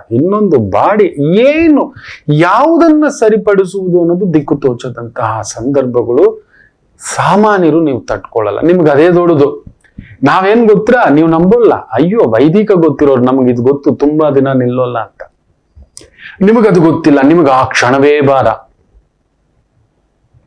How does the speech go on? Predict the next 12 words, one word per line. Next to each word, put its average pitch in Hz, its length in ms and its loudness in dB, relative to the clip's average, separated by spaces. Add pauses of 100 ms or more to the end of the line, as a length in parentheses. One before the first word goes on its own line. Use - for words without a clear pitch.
ನಮಗೆ 139 420 2
ಗೊತ್ತು. 123 680 -4
ನೋಡಿ, 170 180 4
ಇವತ್ತು 143 460 2
ಕೈ 147 280 0
ಇಷ್ಟ 120 220 -4
ಎತ್ತಿದ್ದಾನೆ 110 360 -6
ಆರಾಮ್ಸೆ. 101 760 -8 (560)
ಇಷ್ಟು 151 240 -2
ಕೈ 175 140 2
ಎತ್ತಲಿಕ್ಕೆ 190 460 0
ಆಗ್ತಿರ್ಲಿಲ್ಲ, 127 720 -2